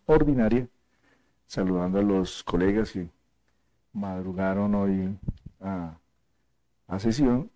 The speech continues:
y el saludo a nuestra querida secretaria Marce, el saludo fraterno, cordial,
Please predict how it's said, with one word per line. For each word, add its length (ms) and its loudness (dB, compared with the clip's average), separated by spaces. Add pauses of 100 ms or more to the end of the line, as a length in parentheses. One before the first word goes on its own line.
(520)
y 360 4
el 160 2
saludo 600 0
a 60 -4
nuestra 440 -4
querida 500 0
secretaria 680 -2
Marce, 460 -4
el 120 -8
saludo 360 0
fraterno, 640 0
cordial, 520 -4